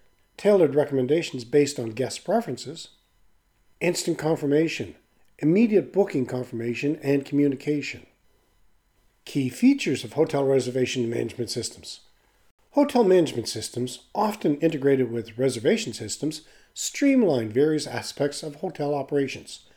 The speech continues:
Features include front desk operations, efficient check-in, check-out processes and guest management, housekeeping management, scheduling and tracking housekeeping tasks,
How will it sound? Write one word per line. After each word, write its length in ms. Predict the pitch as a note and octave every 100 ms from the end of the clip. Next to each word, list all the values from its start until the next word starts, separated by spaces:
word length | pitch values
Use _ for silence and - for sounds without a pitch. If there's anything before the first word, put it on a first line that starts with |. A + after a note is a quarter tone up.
| _ _ _ _
Features 400 | - C4 G#3 C#3+
include 580 | A#2+ - G#3 F3+ C3+ - - _ _ _ _ _
front 360 | - B2+ B2+
desk 340 | C#3 E3+ - -
operations, 800 | B2+ A#2+ A2+ G#2+ G#2+ E3 F#3+ - _ _ _ _
efficient 440 | D3+ - F#3 - A#2+
check-in, 500 | - E3 - E3+ D#3
check-out 400 | - C#3+ E3+ E3+
processes 600 | - A2+ C3 - D3+ -
and 160 | A2 G#2+
guest 300 | C3+ - -
management, 520 | D3 C3 G#2+ B2+ E3+ _ _ _ _ _ _
housekeeping 600 | - D4 C4 - C3+ A2+
management, 500 | G#2+ G2+ A2 B2+ - - _ _ _
scheduling 640 | - D#3+ C#3 D3+ D#3 D#3
and 80 | A#2+
tracking 420 | - C#3+ C3 B2+
housekeeping 540 | A2 C3 - A#2+ G#2+ G#2
tasks, 680 | D#3 F#3 D3+ - - -